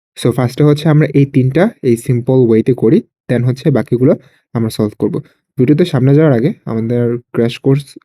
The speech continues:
যে নতুন ব্যাচটা আছে, একুশ তারিখ থেকে স্টার্ট হচ্ছে, যেখানে টোটাল হচ্ছে ফর্টি ফাইভ ক্লাসেস থাকবে, যার মধ্যে প্রথম ত্রিশটা ক্লাস হচ্ছে লাইভ অনলাইন আইএলটিএস এর ক্লাস, আর বাকি পনেরোটা ক্লাস হচ্ছে আপনার স্পিকিং প্র্যাকটিস সেশন, যার মূল্য ধরা হয়েছে একদমই রিজনেবল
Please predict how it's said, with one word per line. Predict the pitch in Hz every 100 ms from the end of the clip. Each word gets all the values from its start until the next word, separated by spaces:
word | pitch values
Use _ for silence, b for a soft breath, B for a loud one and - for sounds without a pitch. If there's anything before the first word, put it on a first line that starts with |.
| -
যে | 135 123
নতুন | 117 120 117
ব্যাচটা | 117 123
আছে, | 127 180 -
একুশ | 131 120
তারিখ | 127 110
থেকে | - 117
স্টার্ট | - 113 113
হচ্ছে, | 135 131 196 - b b b b _ -
যেখানে | 120 127 117
টোটাল | 123 127 131
হচ্ছে | 131 131 - 131 131 131 131
ফর্টি | 113 120
ফাইভ | 131 131 147
ক্লাসেস | 131 131 143
থাকবে, | - 107 110 170 - _ _ _ _ _ _
যার | 127 120
মধ্যে | 120 123
প্রথম | 127 123 117 135 135
ত্রিশটা | 131 - 131 131 135
ক্লাস | 131 139
হচ্ছে | 131 139
লাইভ | 113 113 117
অনলাইন | - 117 113 120 117 b b -
আইএলটিএস | 110 107
এর | 135
ক্লাস, | 131 165 - -
আর | 170 113 113
বাকি | 110 113 127
পনেরোটা | 120 117 110 117
ক্লাস | 127 117
হচ্ছে | 131 - 147
আপনার | 127 170 254 b b _
স্পিকিং | - 127 117 175
প্র্যাকটিস | - _ - 117 127 123
সেশন, | 139 143 107 98 127
যার | 117 113
মূল্য | 117 117 123
ধরা | 123 123 127
হয়েছে | 127 175
একদমই | 135 113 120 123
রিজনেবল | 110 113 117 135